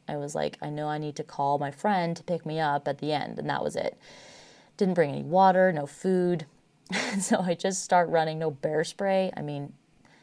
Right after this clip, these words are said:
I was not, not ready for this day. But, you know, it worked out. No bears attacked me, and I drank from some stream water and never got giardia, and then some people at the end gave me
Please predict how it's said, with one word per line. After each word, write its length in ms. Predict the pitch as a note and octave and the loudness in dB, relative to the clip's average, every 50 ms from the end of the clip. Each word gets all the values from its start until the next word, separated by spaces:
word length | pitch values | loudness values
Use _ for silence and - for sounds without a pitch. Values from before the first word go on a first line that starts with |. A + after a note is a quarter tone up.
| _ _ _ _ - | _ _ _ _ -6
I 80 | D#3+ | -4
was 160 | D#3+ D3+ D3 | -4 -2 -2
not, 320 | D#3+ D3+ D3+ D3 C#3+ - - _ _ _ _ _ _ _ _ _ _ _ _ _ - | -4 -4 -4 -4 -6 -6 -10 _ _ _ _ _ _ _ _ _ _ _ _ _ -4
not 260 | E3 E3 D#3 - - | -2 0 0 0 0
ready 220 | C#3+ C#3+ C3+ - | -2 -2 -2 -4
for 100 | - - | -6 -6
this 200 | C2+ - D2 - | -2 -2 -2 -2
day. 280 | - - - - - - - - - - - - - - - - - - - _ - | 0 -2 -2 -2 -2 -4 -8 -20 -20 -20 -20 -20 -20 -20 -20 -20 -20 -20 -12 _ 6
But, 300 | A#3 A#3 A#3+ - - - | 10 10 10 10 8 4
you 80 | A3 | 2
know, 300 | G#3+ G#3 G3+ G3+ G3+ G#3 - | 4 4 4 4 4 2 0
it 60 | G3+ | 0
worked 240 | F#3+ G3+ G#3 G3+ - | 0 0 0 4 4
out. 280 | D3+ D3+ D#3 E3 - | 6 6 6 6 4
No 160 | - D#3 D#3 D#3+ | 2 0 0 0
bears 220 | D#3+ D#3+ D#3+ D#3+ | 2 0 0 0
attacked 380 | D#3+ D#3 - D#3 D3 D3+ - - | -2 -2 -2 -2 -2 -2 -2 -4
me, 240 | D3+ D3+ D3 D3+ D3+ | -6 -4 -4 -4 -4
and 140 | C#3+ C#3+ C#3+ | -4 -4 -4
I 100 | D3 C#3+ | -6 -4
drank 300 | C#3 D3 D3 C#3+ C#3+ - | -2 -2 -2 -2 -4 -6
from 400 | - D3+ D3 C#3+ D3 C#3 D#3 - _ _ | -6 -6 -6 -6 -8 -8 -12 -16 _ _
some 200 | _ - - D#3+ | _ -8 -8 -6
stream 500 | D#3 - - - D#3+ D3 D3 D3 D3 D3 | -6 -6 -6 -4 -4 -4 -4 -4 -4 -2
water 360 | D3 C#3+ C#3+ C#3+ C#3+ D3 D3 D3 | 0 0 0 0 0 0 0 0
and 100 | C#3+ C#3+ | -2 -2
never 200 | C#3+ D3 D3+ D3+ | -4 -4 -4 -2
got 220 | - D#3 D3+ C#3 | 0 0 -2 -2
giardia, 640 | - D3+ D3+ D#3 D#3 D3 D3+ D3 C#3+ C#3+ C#3+ C#3+ D3 | -2 0 0 2 2 0 0 0 0 2 2 0 0
and 120 | C#3 C#3 C#3 | 0 -2 -4
then 160 | C3+ C#3+ C#3 | -6 -6 -6
some 180 | - D3 C#3+ | -6 -8 -8
people 240 | C3+ D3+ C#3+ - C#3 C#3 | -8 -8 -6 -2 -2 -2
at 80 | C3+ | -2
the 100 | - C#3+ | -2 -2
end 240 | C#3+ D3 D3 C#3 C#3 | -2 -2 -4 -4 -4
gave 180 | D3 D3 C#3+ C#3 | -4 -6 -4 -4
me 280 | C#3+ D3+ D3 - C#3 | -6 -6 -6 -6 -6